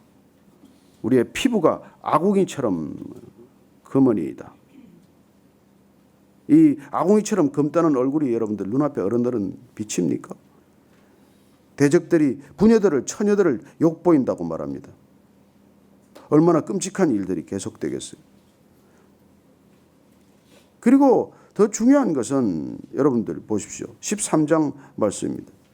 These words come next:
십삼 절 말씀 같이 한번 더 읽을까요? 시작. "청년들이 맷돌을 지며 아이들이 나무를 지다가 엎드려 지오며."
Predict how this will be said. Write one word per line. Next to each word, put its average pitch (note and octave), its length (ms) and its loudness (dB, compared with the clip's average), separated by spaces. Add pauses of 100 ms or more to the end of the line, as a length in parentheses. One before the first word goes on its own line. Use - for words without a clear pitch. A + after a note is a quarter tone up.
(160)
십삼 C#3 380 -2
절 B2+ 140 0
말씀 D#2 360 -8
같이 A#2 240 -4
한번 A2+ 200 -2
더 G#2+ 80 -4
읽을까요? G#2+ 500 -4 (640)
시작. F#3 420 -2
"청년들이 A#3 680 4 (340)
맷돌을 F3+ 520 2
지며 A#2+ 500 0
아이들이 G#3+ 560 2 (160)
나무를 G#3 540 2
지다가 C#3+ 640 0
엎드려 F3 920 2
지오며." F#2+ 600 -2